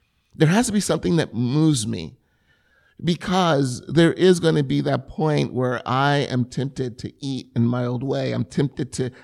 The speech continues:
I, I do, I have a really bad sweet tooth. That's probably why it's a good thing that Christmas is over, <laughs> because I've had so much candy,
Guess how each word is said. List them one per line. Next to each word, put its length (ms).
I, 160
I 120
do, 260
I 80
have 200
a 40
really 460
bad 500
sweet 400
tooth. 300
That's 180
probably 260
why 120
it's 120
a 40
good 180
thing 180
that 100
Christmas 360
is 200
over, 440
<laughs> 400
because 240
I've 260
had 200
so 140
much 220
candy, 540